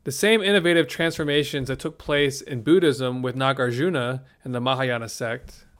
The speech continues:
also take place in a very similar way in the West with the birth of the Alexandrian esoteric schools of the late Axial Age period.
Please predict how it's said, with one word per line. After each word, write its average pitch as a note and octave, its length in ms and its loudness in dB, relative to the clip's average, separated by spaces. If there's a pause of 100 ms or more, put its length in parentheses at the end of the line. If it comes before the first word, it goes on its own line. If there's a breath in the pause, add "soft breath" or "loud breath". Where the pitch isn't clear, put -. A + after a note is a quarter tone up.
also F#3+ 320 2
take D#3+ 260 0
place C#3 260 0
in C#3+ 80 -4
a C3 60 -2
very D#3 360 2
similar D3+ 420 -4
way B2+ 300 0
in B2 80 -6
the A#2 100 -4
West C3 540 -2
with C3 200 -8
the A#2+ 80 -6
birth C#3+ 460 -2
of C#3 160 -10
the B2+ 100 -10
Alexandrian C3+ 800 -4
esoteric B2+ 600 -6
schools A2+ 800 -12 (680 soft breath)
of C3+ 120 -4
the C3 100 0
late C#3+ 400 0
Axial C3+ 440 -2
Age B2+ 280 -6
period. A#2 640 -10